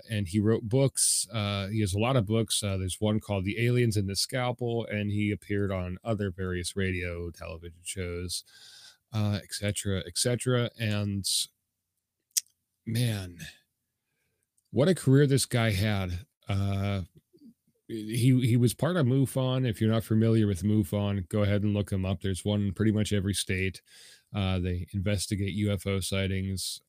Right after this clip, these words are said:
Uh, he examined x-rays from a woman who believed she was an abductee, and that was in two thousand, or yeah, two thousand, nineteen ninety-five. He extracted two small metallic foreign objects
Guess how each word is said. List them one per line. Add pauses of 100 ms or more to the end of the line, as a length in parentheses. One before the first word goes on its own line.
(220)
Uh, (720)
he
examined
x-rays (120)
from
a
woman
who
believed
she
was
an
abductee,
and
that
was
in
two
thousand,
or
yeah,
two
thousand,
nineteen
ninety-five. (400)
He
extracted
two
small
metallic
foreign
objects